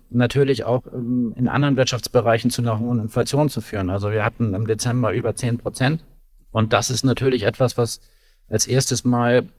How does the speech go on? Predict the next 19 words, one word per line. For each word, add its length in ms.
die 160
Menschen 1040
finanziell 440
belastet 540
und, 260
und 260
viele 220
schränken 380
sich 180
ein 220
und 100
haben 240
sich 180
einschränken 480
müssen, 300
tun 160
das 200
heute 220
noch, 200